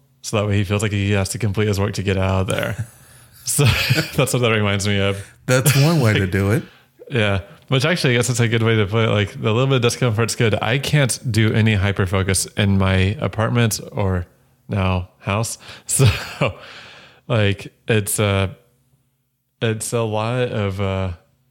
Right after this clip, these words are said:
Speaker 1: yeah, I just can't do any focus in any place I live in.
Speaker 2: Why?
Speaker 1: It's really hard.
Speaker 2: Do,
Speaker 1: I just
Speaker 2: do
Speaker 1: get
Speaker 2: you,
Speaker 1: distracted easily.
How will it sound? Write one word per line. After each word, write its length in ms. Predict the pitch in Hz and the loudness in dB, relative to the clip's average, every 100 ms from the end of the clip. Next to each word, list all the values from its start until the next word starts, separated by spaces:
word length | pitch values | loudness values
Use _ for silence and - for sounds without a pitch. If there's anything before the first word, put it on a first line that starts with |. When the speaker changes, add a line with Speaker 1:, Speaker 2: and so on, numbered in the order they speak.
| _ _ _ _ _ _ _ _ _ _ _ - | _ _ _ _ _ _ _ _ _ _ _ -6
Speaker 1:
yeah, 140 | 117 104 | -2 0
I 60 | |
just 180 | 107 113 | -2 -2
can't 240 | - 143 | -2 0
do 120 | 123 123 | 2 2
any 160 | 123 | 0
focus 440 | - 110 107 95 104 | 0 -2 0 -2 0
in 280 | 95 95 - - | -2 -2 -6 -2
any 300 | 104 107 104 | 0 2 0
place 320 | - 104 95 | 0 -2 0
I 160 | 104 92 | 0 0
live 280 | 92 95 - | 0 -2 -2
in. 300 | 110 113 95 | -4 -6 -8
Speaker 2:
Why? 400 | - 131 175 110 | -2 2 4 2
Speaker 1:
It's 80 | 107 | 2
really 260 | 110 123 113 | 0 2 2
hard. 340 | 101 92 104 - _ _ - - - - | 2 -2 -6 -10 _ _ -20 -20 -20 -6
Speaker 2:
Do, 220 | 127 120 | 0 2
Speaker 1:
I 60 | 117 | 4
just 200 | 120 120 | 2 2
Speaker 2:
do 80 | 135 | 2
Speaker 1:
get 80 | 123 | 2
Speaker 2:
you, 40 | |
Speaker 1:
distracted 400 | 135 131 113 110 | 2 2 2 2
easily. 460 | 131 123 143 147 | 0 0 0 0